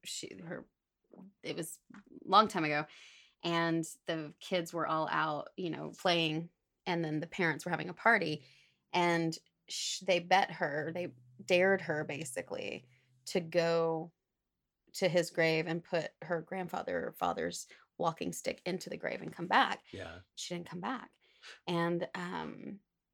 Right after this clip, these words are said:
Speaker 1: they went to, f-, they told the parents, and then when they went, they found that she had tripped on her way back and hit her head on one of the stones and actually died
Speaker 2: Ooh.
Speaker 1: because she had cracked her head open, basically.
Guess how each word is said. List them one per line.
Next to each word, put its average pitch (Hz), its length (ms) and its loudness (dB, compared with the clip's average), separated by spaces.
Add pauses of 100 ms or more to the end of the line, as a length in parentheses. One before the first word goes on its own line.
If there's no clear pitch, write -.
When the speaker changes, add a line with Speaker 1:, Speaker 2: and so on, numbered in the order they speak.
(420)
Speaker 1:
they 180 200 0
went 170 240 -2
to, - 80 -8
f-, - 240 -14
they 175 80 -4
told 175 200 -2
the 180 60 -8
parents, 208 760 0
and 190 120 -2
then 175 280 0
when 175 180 -4
they 180 100 -6
went, 214 280 2
they 175 100 4
found 170 380 -6
that 170 120 -4
she - 220 -8
had 165 220 -12
tripped - 260 -6
on 180 120 -8
her 151 140 -8
way - 120 -6
back - 420 -4 (380)
and 170 100 -6
hit 185 140 -2
her 180 60 0
head 156 180 -6
on 85 120 -2
one 82 120 -4
of - 40 -10
the - 60 -10
stones 175 300 -8
and - 160 -8
actually - 280 -8
died 190 640 -2
Speaker 2:
Ooh. 165 300 -6 (240)
Speaker 1:
because 165 520 -4 (380)
she - 240 -8
had 160 200 -10 (360)
cracked - 260 -8
her - 60 -12
head - 180 -6
open, - 320 -6
basically. - 640 -10